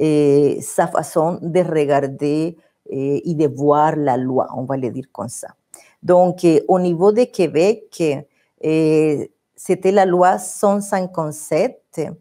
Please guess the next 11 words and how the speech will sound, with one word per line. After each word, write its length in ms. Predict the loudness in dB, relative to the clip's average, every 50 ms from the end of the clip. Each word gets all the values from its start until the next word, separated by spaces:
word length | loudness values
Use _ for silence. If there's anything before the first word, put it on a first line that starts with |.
| _ _ _ _ _ _ _ _ _
qui 240 | _ -2 2 2 2 2
a 160 | 0 -2 -2 -2
encadré 540 | -4 -4 -2 -2 -2 -2 0 -2 0 2
la 100 | 2 0
possession 540 | 0 -2 -6 -8 -8 -10 -10 -8 -8 -8 -6
et 80 | -4 -2
l'usage, 840 | -2 -2 -4 -6 -6 -4 -2 0 2 2 0 0 -2 -6 -12 -12 _
la 220 | -4 -2 -2 -2
vente 460 | 0 0 0 0 0 -4 -6 -6 -6
et 80 | -4 -2
l'achat, 720 | -2 -2 -2 -4 -8 -12 -6 -4 -4 -4 -4 -6 -8 -10